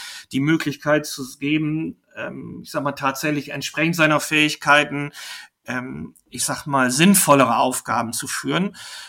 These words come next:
ähm, durchzuführen, ihn nicht zu ersetzen, auf keinen Fall, sondern ihn an anderer Stelle tatsächlich wieder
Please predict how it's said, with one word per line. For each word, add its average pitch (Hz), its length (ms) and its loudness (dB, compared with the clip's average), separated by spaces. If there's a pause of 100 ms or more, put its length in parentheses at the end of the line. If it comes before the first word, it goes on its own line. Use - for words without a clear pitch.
(140)
ähm, 135 220 -4
durchzuführen, 156 680 -2
ihn 135 200 -2
nicht - 180 -4
zu - 160 -2
ersetzen, 185 880 -2
auf - 200 -12
keinen 147 280 0
Fall, 139 280 0
sondern 131 260 -4
ihn 123 140 -6
an 113 140 -4
anderer 143 260 -4
Stelle 143 300 -4
tatsächlich 131 640 -8
wieder 135 340 -4